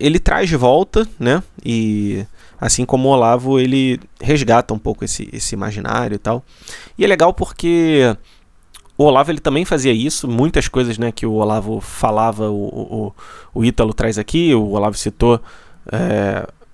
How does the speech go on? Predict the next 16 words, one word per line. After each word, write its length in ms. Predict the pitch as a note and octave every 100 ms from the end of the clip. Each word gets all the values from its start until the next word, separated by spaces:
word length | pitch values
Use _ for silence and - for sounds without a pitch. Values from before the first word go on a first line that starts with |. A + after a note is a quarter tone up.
| - A#2+
ó, 400 | G#2+ G#2 G2 A#2+
as 180 | G#2 -
castas 380 | A#2 A#2 A2 G#2+
hindus, 500 | G#2+ D#3+ E3+ B2+ -
que 100 | A#2
o 80 |
Ítalo 220 | A2 A#2 G#2+
fala, 480 | - D3+ C#3 A#2
se, 220 | G#2+ - -
ele, 260 | G#2+ G#2 G#2 - A#2+ - -
o 80 | -
Olavo, 280 | A2 A#2+ A2+
né, 100 | G#2+
que 120 | -
criou 320 | - A2 A2 A2 - - - _ -
a, 640 | G#2 G#2 G#2 G2+ F#2+ -